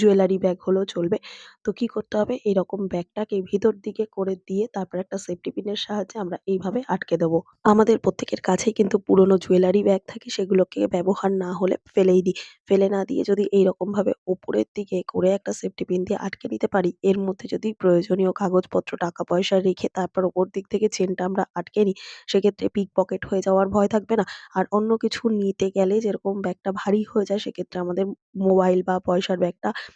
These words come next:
বারবার খুঁজে পেতে অসুবিধা হবে না, উপর দিকেই সুন্দর মতো কিন্তু ব্যাগটাকে আমরা সেফটি করে নিয়ে যেতে পারবো এদিক ওদিক। তো এইভাবে কিন্তু বুদ্ধি খাটিয়ে যে কোনো ফেলে দেওয়া জিনিসকে আমরা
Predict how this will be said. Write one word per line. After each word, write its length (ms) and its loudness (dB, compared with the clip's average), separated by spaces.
বারবার 340 2
খুঁজে 220 2
পেতে 200 -8
অসুবিধা 360 -4
হবে 200 -4
না, 120 -4
উপর 160 -4
দিকেই 280 -4
সুন্দর 320 0
মতো 140 -4
কিন্তু 200 -4
ব্যাগটাকে 440 -6
আমরা 260 -6
সেফটি 360 -6
করে 140 0
নিয়ে 220 2
যেতে 240 -2
পারবো 280 0
এদিক 200 -2
ওদিক। 200 -2
তো 160 -4
এইভাবে 420 4
কিন্তু 200 2
বুদ্ধি 400 0
খাটিয়ে 320 0
যে 100 4
কোনো 160 4
ফেলে 320 4
দেওয়া 180 0
জিনিসকে 400 -2
আমরা 160 2